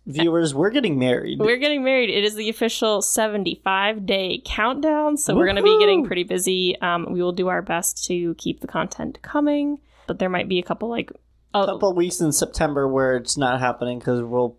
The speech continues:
Speaker 2: <laughs>
Speaker 1: probably be on our honeymoon.
Speaker 2: We'll be on our honeymoon. Um, there might just be, like, some bonus episodes instead of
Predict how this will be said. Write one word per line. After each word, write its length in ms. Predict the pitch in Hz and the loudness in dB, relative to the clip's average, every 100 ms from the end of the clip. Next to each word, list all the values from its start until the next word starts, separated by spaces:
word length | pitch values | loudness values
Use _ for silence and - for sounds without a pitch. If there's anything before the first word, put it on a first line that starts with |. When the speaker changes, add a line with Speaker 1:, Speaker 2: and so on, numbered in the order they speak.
| - | -4
Speaker 2:
<laughs> 300 | 233 - 330 | -2 0 0
Speaker 1:
probably 560 | 254 240 208 196 202 | 2 2 0 2 2
be 160 | 170 175 | 2 2
on 80 | 156 | 2
our 100 | 143 | 2
honeymoon. 440 | 139 127 127 131 | 0 -2 -4 -4
Speaker 2:
We'll 100 | 262 | -2
be 80 | 285 | 2
on 100 | 254 | 2
our 80 | 220 | 0
honeymoon. 460 | 202 190 190 190 - | -2 -2 -2 -2 -2
Um, 380 | 190 180 180 196 | 0 0 -2 -2
there 100 | 214 | 0
might 180 | 220 | 0
just 160 | 220 214 | -2 -2
be, 120 | 214 | 0
like, 320 | 196 175 165 - _ _ _ | 2 0 -2 -14 _ _ _
some 200 | - 208 | -4 -2
bonus 260 | 175 175 180 | 0 0 0
episodes 520 | 180 202 202 196 185 | -2 -2 0 0 -2
instead 260 | 185 - 160 | -4 -4 -2
of 200 | 165 - | -4 -6